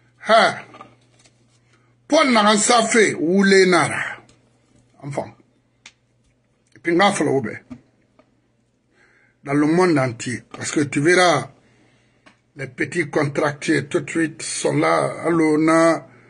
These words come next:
Il y a un jeune là, un dit. Il venait souvent acheter des voitures ici quand j'étais à New York. Euh, Libar Nemouna.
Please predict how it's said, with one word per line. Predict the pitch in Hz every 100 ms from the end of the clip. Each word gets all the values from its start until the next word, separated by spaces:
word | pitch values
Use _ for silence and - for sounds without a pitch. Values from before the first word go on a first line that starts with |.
| _ _ _ -
Il |
y | 143
a |
un | 170 180
jeune | 143 170 151
là, | 147 170
un | 156
dit. | 147 139 143 113 - _ _ _ _ - _ _
Il | 135
venait | 151 160
souvent | 147 180 175
acheter | 170 143 - 156
des |
voitures | 143 143 139 165
ici | 139 - 147
quand | 143 156
j'étais | 143 147
à | 139
New | 139
York. | 143 127 - - - _ _ _ _ _ _ _ _ _ _ _
Euh, | 131 131 131 131 123 - _ _ _ _ _ _ _ _ _ - - _ - _ _ _ _ _ _ _ _ _ _ _ _ 120
Libar | 147 156 160
Nemouna. | 139 131 135 139 135